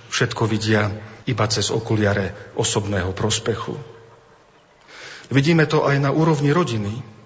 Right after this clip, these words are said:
Koľko je takých rodín, i u nás na Slovensku, ktorým práve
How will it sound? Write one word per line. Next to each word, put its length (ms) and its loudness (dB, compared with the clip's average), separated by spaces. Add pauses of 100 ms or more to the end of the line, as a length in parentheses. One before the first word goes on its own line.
(600)
Koľko 400 2
je 80 -2
takých 380 0
rodín, 420 0 (1000)
i 80 2
u 80 2
nás 160 0
na 160 -2
Slovensku, 720 -2 (720)
ktorým 400 2
práve 560 2